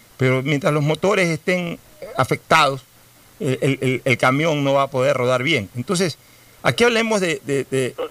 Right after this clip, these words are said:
Speaker 2: sí,
Speaker 1: de
Speaker 2: sí, sí, te sirve de ejemplo
Speaker 1: Pu-, pu-, puede ser,
Speaker 2: para
Speaker 1: pero,
Speaker 2: gente
Speaker 1: pero, ya, pero es que el pro-,
Speaker 2: puede
Speaker 1: ya.
Speaker 2: emprender
Speaker 1: Pero el pro-,
Speaker 2: cualquier
Speaker 1: pero el proble-,
Speaker 2: cosa,
Speaker 1: eh, pero
Speaker 2: cualquier, eh, sacar adelante algo en base a habilidades que pueda
Speaker 1: Eh,
Speaker 2: hacer.
Speaker 1: está bien.
Speaker 2: Por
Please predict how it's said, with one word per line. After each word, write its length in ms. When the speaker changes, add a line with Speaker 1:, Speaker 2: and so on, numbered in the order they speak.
Speaker 2:
sí, 100
Speaker 1:
de 60
Speaker 2:
sí, 80
sí, 260
te 200
sirve 220
de 120
ejemplo 640
Speaker 1:
Pu-, 100
pu-, 160
puede 220
ser, 100
Speaker 2:
para 300
Speaker 1:
pero, 180
Speaker 2:
gente 80
Speaker 1:
pero, 320
ya, 220
pero 80
es 60
que 80
el 40
pro-, 140
Speaker 2:
puede 160
Speaker 1:
ya. 120
Speaker 2:
emprender 320
Speaker 1:
Pero 240
el 60
pro-, 160
Speaker 2:
cualquier 100
Speaker 1:
pero 140
el 60
proble-, 220
Speaker 2:
cosa, 120
Speaker 1:
eh, 120
pero 180
Speaker 2:
cualquier, 500
eh, 260
sacar 300
adelante 540
algo 240
en 100
base 180
a 40
habilidades 520
que 120
pueda 240
Speaker 1:
Eh, 60
Speaker 2:
hacer. 120
Speaker 1:
está 180
bien. 440
Speaker 2:
Por 100